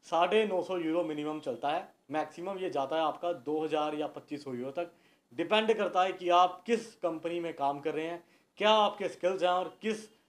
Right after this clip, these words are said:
level पर आप काम कर रहे हैं। Supervisor level की salary और ज़्यादा है,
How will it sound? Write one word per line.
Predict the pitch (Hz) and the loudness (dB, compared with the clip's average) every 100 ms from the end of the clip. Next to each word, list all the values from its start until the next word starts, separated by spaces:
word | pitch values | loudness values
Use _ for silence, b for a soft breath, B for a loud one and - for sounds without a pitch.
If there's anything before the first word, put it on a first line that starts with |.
| - | -4
level | 160 180 208 | 2 4 2
पर | 202 | 2
आप | 185 165 - | 2 2 0
काम | 151 151 | -2 0
कर | 156 | -2
रहे | 175 | -2
हैं। | |
Supervisor | 165 147 180 185 202 | -4 0 2 2 0
level | 185 185 | 0 -2
की | 175 | -6
salary | - 156 147 170 | -6 -4 -4 -6
और | 135 143 | -6 -4
ज़्यादा | 156 156 | -2 0
है, | 156 170 | -2 -6